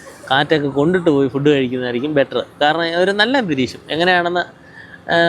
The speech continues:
പറയാൻ പറ്റത്തില്ല. നിങ്ങൾ വന്നിരുന്ന് ആ കാറ്റൊക്കെ കൊണ്ടേലേ അറിയാൻ പറ്റും. ഇപ്പോഴത്തെ കന്യാകുമാരി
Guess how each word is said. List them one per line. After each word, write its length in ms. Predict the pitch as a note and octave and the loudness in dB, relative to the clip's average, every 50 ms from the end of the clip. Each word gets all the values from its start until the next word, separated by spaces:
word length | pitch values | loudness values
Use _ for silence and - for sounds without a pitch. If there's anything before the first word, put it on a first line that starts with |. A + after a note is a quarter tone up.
| E3+ E3 D#3+ | 2 2 2
പറയാൻ 240 | E3 E3 E3+ F3+ F3+ E3+ | 2 2 4 2 2 0
പറ്റത്തില്ല. 240 | D#3 D3+ D#3+ D#3 F3 | 0 -2 -2 -2 -2
നിങ്ങൾ 180 | E3+ F3 F3 E3 E3 | 0 0 2 2 2
വന്നിരുന്ന് 440 | D#3+ E3 E3+ E3+ E3 D#3 D#3+ E3 D#3+ D#3 | 0 0 2 2 2 2 0 0 0 -2
ആ 20 | D3+ D3+ | 0 0
കാറ്റൊക്കെ 300 | D3 D3+ D#3 E3 D3+ C3+ C#3+ | 0 0 0 0 -2 -2 -4
കൊണ്ടേലേ 300 | C#3 C#3 D3+ E3 E3+ E3+ D3+ | -4 0 0 2 2 2 2
അറിയാൻ 160 | C3+ C3 B2 A#2+ B2 | 0 -2 -6 -6 -8
പറ്റും. 140 | B2 B2+ - | -8 -10 -2
ഇപ്പോഴത്തെ 280 | - E3 E3 D#3+ F#3 F3 - - - - - - - - - F3+ | -2 -2 0 0 -2 -4 -4 -12 -20 -20 -20 -20 -16 -4 0 0
കന്യാകുമാരി 600 | F3 F#3 G3 G3 G3+ G#3 G#3 G#3 G#3 G#3+ G#3 | 2 4 2 2 2 0 0 0 0 0 0